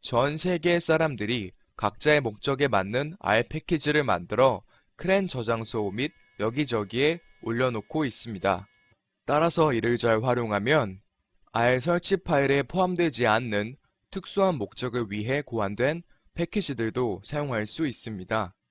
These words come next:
또한 크랜의 사용자들이 올려놓은 패키지들은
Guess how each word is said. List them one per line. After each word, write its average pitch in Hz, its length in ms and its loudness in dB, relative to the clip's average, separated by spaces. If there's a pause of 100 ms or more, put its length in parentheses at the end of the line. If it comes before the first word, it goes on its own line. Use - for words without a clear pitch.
(540)
또한 131 420 0 (560)
크랜의 190 380 2
사용자들이 170 680 0
올려놓은 107 580 -2
패키지들은 113 800 -6